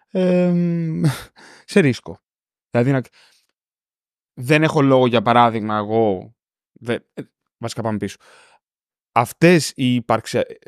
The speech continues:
σε αυτές τις υπαρξιακές αντιξοότητες, θεωρώ, δεν έχεις λόγο να μπαίνεις, ε, τε-, στην καλύτερη, θε-, στη χειρότερη, βασικά,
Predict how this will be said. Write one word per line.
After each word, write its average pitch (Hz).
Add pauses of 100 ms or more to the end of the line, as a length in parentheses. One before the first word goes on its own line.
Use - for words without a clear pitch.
(100)
σε 127
αυτές 156
τις 135
υπαρξιακές 123
αντιξοότητες, 131
θεωρώ, 151 (440)
δεν 151
έχεις 127
λόγο 104 (280)
να 110
μπαίνεις, 170
ε, 156
τε-, 165
στην 139
καλύτερη, 180
θε-, 160
στη 147
χειρότερη, 156
βασικά, 196